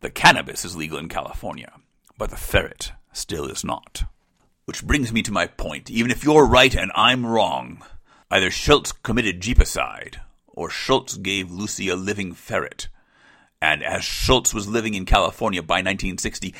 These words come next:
it was illegal for him to have a living ferret to give her. Oh, the sordid truths behind the funnies.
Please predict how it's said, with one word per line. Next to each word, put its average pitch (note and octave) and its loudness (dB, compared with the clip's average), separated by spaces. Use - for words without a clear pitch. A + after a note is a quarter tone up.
it F#2+ -4
was G2 -4
illegal G#2 2
for F#2 -4
him F#2 -2
to F#2 -2
have F#2+ 2
a F#2 2
living A2+ 2
ferret A2 6
to B2 2
give A#2 4
her. - -2
Oh, G2 0
the D#2+ -8
sordid D#2 -2
truths - -6
behind D2+ -2
the C2 -16
funnies. - -8